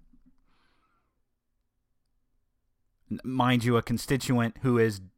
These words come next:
directly in something that the state is investigating, yes, but he,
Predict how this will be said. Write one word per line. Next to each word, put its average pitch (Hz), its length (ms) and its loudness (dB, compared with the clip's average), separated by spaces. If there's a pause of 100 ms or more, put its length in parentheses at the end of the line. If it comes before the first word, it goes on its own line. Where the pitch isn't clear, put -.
(200)
directly 117 720 4
in 123 180 2
something 113 480 0
that 104 340 -2
the 107 120 -2
state 120 280 0
is 110 140 -2
investigating, 95 840 -2
yes, 107 440 0
but 98 320 -2 (1500)
he, 135 280 -2